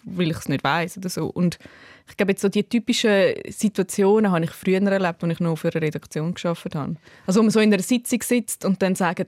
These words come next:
zwei Frauen etwas und Männer sagen nochmal das Tupfen Gleiche, einfach das Gli-, in ihren Worten. So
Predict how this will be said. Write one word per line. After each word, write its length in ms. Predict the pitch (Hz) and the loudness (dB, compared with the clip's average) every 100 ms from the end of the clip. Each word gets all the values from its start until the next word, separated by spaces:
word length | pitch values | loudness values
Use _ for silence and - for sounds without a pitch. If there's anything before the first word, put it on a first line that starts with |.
| - | -2
zwei 200 | 190 180 | 0 0
Frauen 360 | 185 190 226 | 0 0 0
etwas 260 | 214 - 233 - - - | 0 -2 -8 -10 -14 -2
und 100 | 185 | 2
Männer 180 | 190 | 2
sagen 260 | 202 190 - | 2 0 0
nochmal 160 | 185 170 | -2 -4
das 100 | - | -4
Tupfen 280 | 202 - 208 | -4 -4 -2
Gleiche, 500 | 190 190 196 190 180 - _ _ - | 0 0 0 0 -2 -6 _ _ -4
einfach 280 | 180 175 - - _ | -4 -4 -10 -16 _
das 160 | - | -8
Gli-, 180 | - 175 - | -2 -2 0
in 80 | 180 170 170 | 2 4 2
ihren 100 | 147 | 2
Worten. 480 | 160 175 _ - - _ - - _ - | 2 0 _ -20 -20 _ -20 -20 _ -16
So 340 | - 190 156 | -2 2 2